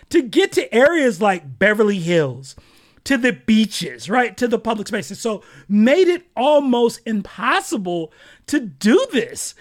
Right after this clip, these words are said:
using public transportation. So not only did they raise your community and knock it down and, and move you out, but then they made it almost impossible for you to be able to enjoy the natural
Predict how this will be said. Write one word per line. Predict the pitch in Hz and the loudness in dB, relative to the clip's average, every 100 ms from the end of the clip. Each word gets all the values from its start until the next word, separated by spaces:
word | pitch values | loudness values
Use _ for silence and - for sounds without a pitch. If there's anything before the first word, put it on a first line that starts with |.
| _ _ | _ _
using | 214 254 214 208 | 2 2 2 -2
public | 226 208 185 | -2 -4 -2
transportation. | 185 165 - 170 135 139 | -4 -6 -6 -6 -6 -6
So | 214 - - - | -6 -6 -14 -4
not | 330 285 | 0 2
only | 440 453 | 4 2
did | 254 208 | 2 -2
they | 190 180 | -2 -2
raise | 143 208 254 208 | 0 2 2 0
your | 226 | -4
community | 185 185 233 220 185 | -4 0 0 0 -4
and | 156 156 | -8 -4
knock | 196 254 247 | -2 -2 -4
it | 190 | -6
down | 196 226 226 180 | -4 -2 -2 -4
and, | 160 - - - | -8 -12 -20 -6
and | 214 190 | 0 2
move | 269 262 | 4 2
you | 190 170 | -2 -4
out, | 277 415 233 - _ - | -2 -2 -2 -6 _ -10
but | 381 | 0
then | 466 427 | 2 2
they | 339 | -2
made | 269 285 302 | 0 0 2
it | 269 - | -2 -4
almost | 285 294 262 220 | -6 -4 -4 -6
impossible | 202 - 226 311 - 202 160 151 - _ _ _ | -10 -8 -6 -6 -6 -10 -10 -12 -16 _ _ _
for | 262 254 | 0 2
you | 220 220 233 | 2 2 2
to | 208 | -2
be | 202 196 | -4 -2
able | 190 226 202 185 170 | 2 2 2 -2 -2
to | - 175 156 147 - _ _ | -4 -4 -4 -8 -12 _ _
enjoy | 226 214 156 214 214 185 165 | 0 0 4 4 6 4 0
the | 160 | -6
natural | 175 170 185 214 - 190 175 156 151 | -6 -2 0 -2 -4 -4 0 0 -2